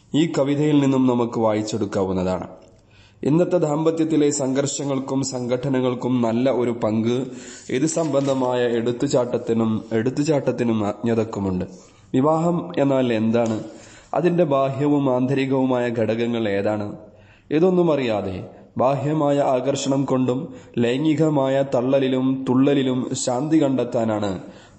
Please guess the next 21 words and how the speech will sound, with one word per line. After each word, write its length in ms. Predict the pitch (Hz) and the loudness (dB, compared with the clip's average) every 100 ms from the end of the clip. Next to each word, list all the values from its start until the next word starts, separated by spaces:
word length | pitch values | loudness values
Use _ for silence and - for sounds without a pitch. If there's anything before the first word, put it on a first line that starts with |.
| 131 | -2
പലരും 340 | 123 123 123 | 0 0 0
വിവാഹവേദിയിലേക്ക് 1000 | 117 123 123 127 117 110 113 107 104 107 | 0 0 0 0 0 0 0 0 -2 -2
എടുത്തു 240 | 104 101 | -4 -2
ചാടുന്നത്. 520 | 107 101 95 92 92 - - - - - | -2 0 0 -2 -4 -6 -12 -20 -14 -4
അതിൻ്റെ 320 | 120 127 131 | -2 0 2
ആഴത്തിലുള്ള 680 | 120 127 127 127 127 123 123 | 2 2 0 0 -2 0 0
നിരർത്ഥകതയും 1120 | 120 117 117 - 120 120 117 117 113 - - - - | 0 0 0 -2 -2 0 0 -2 -4 -10 -16 -10 -2
തു-, 240 | 135 139 - - | 0 0 -6 -2
തുടർന്നുള്ള 500 | 143 160 165 156 143 | 2 4 4 4 2
സംഘർഷങ്ങളുമാണ് 1160 | 143 135 127 135 135 160 143 135 123 110 104 90 - - - - | 2 -2 -2 0 0 -2 -2 0 2 0 0 -4 -12 -20 -12 -4
നാലുവരി 520 | 123 139 165 151 143 | 0 2 2 2 2
മാത്രമുള്ള 680 | 139 127 123 139 131 123 117 | 0 -2 0 0 2 2 0
ഈ 140 | 120 | -2
കുട്ടിക്കവിതയിലെ 920 | 117 117 113 131 120 113 110 110 107 | -4 -4 -2 -2 0 0 0 0 -2
വലിയ 360 | 107 104 104 104 | -2 -2 0 0
ആശയം. 520 | 104 98 - 98 92 - - - _ _ - | -2 -4 -6 -8 -10 -14 -20 -20 _ _ -4
നാം 240 | 165 185 | 0 2
ഒന്ന് 140 | 170 170 160 | 2 0 0
കണ്ണടച്ച് 460 | 143 147 147 143 147 131 | 0 0 0 -2 -2 0
തുറക്കുന്നതിനിടയിൽ 840 | 127 127 139 135 131 127 123 123 | 0 0 -2 -2 0 0 -2 0
ലോകത്ത് 580 | 117 117 123 120 123 | 2 2 0 -2 -4